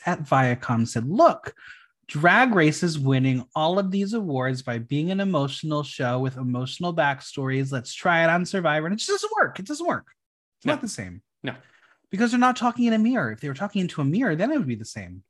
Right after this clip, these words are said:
Speaker 2: I don't know. I think it's a little ham-fisted in Drag Race too, but that's a different conversation. <laughs>
Speaker 1: Oh, yes, it is. It sure is, because when you watch as much as I do and you have the,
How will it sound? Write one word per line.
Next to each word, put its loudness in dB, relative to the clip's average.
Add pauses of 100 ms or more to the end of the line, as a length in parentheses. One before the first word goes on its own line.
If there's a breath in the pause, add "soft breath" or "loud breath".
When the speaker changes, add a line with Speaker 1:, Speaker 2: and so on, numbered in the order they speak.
Speaker 2:
I -6
don't -4
know. -10
I -4
think -6
it's -10
a -6
little -4
ham-fisted -6
in -12
Drag -2
Race -8
too, -8
but -8
that's 4
a -4
different -2
conversation. -4
<laughs> 6
Speaker 1:
Oh, 6
yes, 6
it 8
is. 6
It -2 (140)
sure 4
is, 6
because 0
when 2
you 2
watch 4
as -6
much -2
as -6
I 2
do 0
and 0
you 0
have -2
the, -10